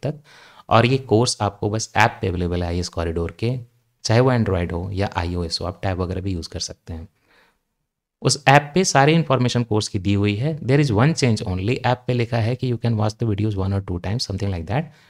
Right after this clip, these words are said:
but ऐसा कुछ नहीं है। जब तक वैलिडिटी है आप वीडियो को अनलिमिटेड टाइम देख सकते हो। और इसकी फीस है फ़ोर थाउजेंड। In case you are not able to pay four thousand, And if I can do something, आप मुझे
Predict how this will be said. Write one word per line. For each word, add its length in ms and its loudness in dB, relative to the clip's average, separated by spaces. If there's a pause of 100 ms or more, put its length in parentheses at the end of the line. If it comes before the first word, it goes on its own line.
(160)
but 120 2
ऐसा 180 4
कुछ 260 -2
नहीं 120 2
है। 60 0
जब 160 2
तक 140 -2
वैलिडिटी 460 0
है 100 0
आप 140 -2
वीडियो 240 0
को 140 -8
अनलिमिटेड 460 -2
टाइम 180 -2
देख 160 -4
सकते 340 -16
हो। 80 -18 (640)
और 120 6
इसकी 180 0
फीस 300 2
है 60 -2 (100)
फ़ोर 220 -2
थाउजेंड। 400 -8 (120)
In 160 -2
case 200 0
you 120 -2
are 100 -10
not 340 -4
able 220 -6
to 140 -6
pay 120 -2 (100)
four 100 -4 (100)
thousand, 440 -4 (380)
And 120 4
if 80 0
I 80 0
can 180 -2
do 120 2
something, 440 -2 (100)
आप 160 -4
मुझे 180 -2